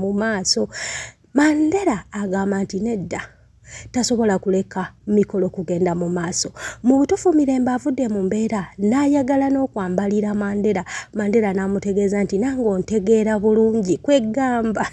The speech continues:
<laughs> leero Mirembe akangulidde ddala ku ddoboozi ng'aliraga muto wani Mandela asobola okubeera nti akkakkana ebintu abitwale ize omukolo gwa bano aguleke gugende mu maaso. Wano nno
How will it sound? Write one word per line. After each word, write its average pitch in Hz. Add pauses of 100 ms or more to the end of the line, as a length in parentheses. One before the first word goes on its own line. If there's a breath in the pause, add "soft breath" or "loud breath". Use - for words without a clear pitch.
(120)
<laughs> -
leero 277
Mirembe 220
akangulidde 247
ddala 285
ku 277
ddoboozi 254
ng'aliraga 214
muto 233
wani 202 (300 loud breath)
Mandela 190
asobola 247
okubeera 196
nti 185
akkakkana 190
ebintu 247
abitwale 294 (120)
ize 269
omukolo 208
gwa 240
bano 196 (380 loud breath)
aguleke 190
gugende 185
mu 180
maaso. 190
Wano 302
nno 190